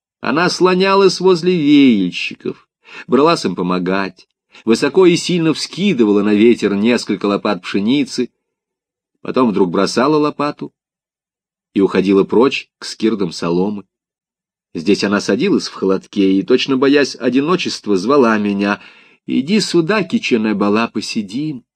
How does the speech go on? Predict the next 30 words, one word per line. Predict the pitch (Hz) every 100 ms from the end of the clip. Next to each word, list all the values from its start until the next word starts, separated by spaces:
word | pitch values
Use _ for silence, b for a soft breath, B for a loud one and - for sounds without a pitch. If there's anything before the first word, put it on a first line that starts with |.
| _ _ _ _ _ _ _ _ _ _ _ _ _ _ _
Я | 80
всегда | - 85 80 80
ждал, | 76 90 82
что | - 90
она | 85 90
скажет | - 98 92 92 -
мне | 92 92
что-то | - 92 98
важное, | 104 95 73 76 71 64 _ _ _ _ _ _
объяснит, | - 113 156 175 226 180
что | - 139
тревожит | 131 196 214 208 90 -
её, | 90 85 78 _ _ _ _
но | -
она | 95 95
ничего | 98 92 - 104
не | 92 85
говорила. | 85 85 80 80 71 _ _ _ _ _ _ _ _
Молча | 135 180 175 107
клала | 95 101 101 101
она | 101 104
мою | 101 101 95
голову | 95 135 147 143 139
к | 131
себе | - 120 120
на | 120
колени, | - 104 101 98 101 95 90 _ _ _ _ _ -
глядя | 90 98 95
куда-то | 90 92 92 95
вдаль, | 87 80 98 107 95